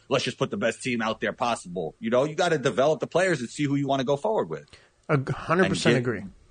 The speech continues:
Speaker 1: give, give everybody an opportunity, you know?
Speaker 2: And when we watch the Rising Star, or the Rising, well, yeah, the Rising Star Challenge, we're gonna have, what, three or four guys now? Because you have Jalen Suggs, he'll be the, this is his second year.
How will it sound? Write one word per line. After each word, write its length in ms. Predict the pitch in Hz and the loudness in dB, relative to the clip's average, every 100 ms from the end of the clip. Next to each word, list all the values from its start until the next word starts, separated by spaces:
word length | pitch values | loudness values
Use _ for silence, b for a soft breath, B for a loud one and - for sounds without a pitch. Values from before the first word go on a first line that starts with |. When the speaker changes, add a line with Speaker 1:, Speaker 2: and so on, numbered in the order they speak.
| _ - _ - | _ -20 _ 0
Speaker 1:
give, 280 | 135 139 | 0 2
give 140 | - 143 | 0 2
everybody 420 | 151 151 156 151 | 2 2 2 2
an 80 | 151 | 0
opportunity, 560 | 151 156 - 196 95 73 - | -2 -4 -4 -4 -6 -10 -16
you 60 | 80 | -8
know? 220 | 95 139 - _ | -8 -8 -14 _
Speaker 2:
And 240 | 196 196 180 - - | 0 0 -2 -10 -10
when 300 | 185 180 170 | 2 6 8
we 100 | 196 | 8
watch 300 | 208 202 - | 6 4 2
the 100 | 160 | 2
Rising 400 | 156 156 147 151 | 4 4 2 0
Star, 360 | - 151 160 156 151 | 2 4 4 4 4
or 60 | 131 | 4
the 320 | 123 117 117 | 2 0 0
Rising, 340 | 131 139 147 | 0 2 0
well, 200 | - 208 269 | -2 -2 2
yeah, 160 | 214 | 2
the 100 | 139 | 4
Rising 260 | 165 185 180 | 4 4 2
Star 200 | 202 175 | 2 2
Challenge, 460 | 151 120 90 - - _ _ _ _ - | 2 -2 -4 -12 -18 _ _ _ _ 2
we're 180 | 160 262 | 4 6
gonna 200 | 320 - | 4 2
have, 440 | - 135 175 127 | 0 0 2 2
what, 280 | 135 147 - | 4 4 2
three 260 | - 156 | 2 6
or 60 | 185 | 6
four 280 | - 175 135 | 6 4 6
guys 320 | 165 180 113 | 6 6 4
now? 260 | 110 85 - | -2 -6 -4
Because 260 | 151 143 143 | 0 2 2
you 60 | 131 | 4
have 220 | 139 151 | 4 6
Jalen 300 | 156 156 147 | 6 6 4
Suggs, 400 | - 160 170 - | 6 6 4 4
he'll 180 | 151 156 | 4 6
be 100 | 160 | 6
the, 200 | 147 143 | 4 2
this 260 | 151 - | -2 -6
is 80 | 143 | -4
his 120 | 143 | -2
second 300 | - 143 147 | 0 0 0
year. 260 | 147 151 | 2 0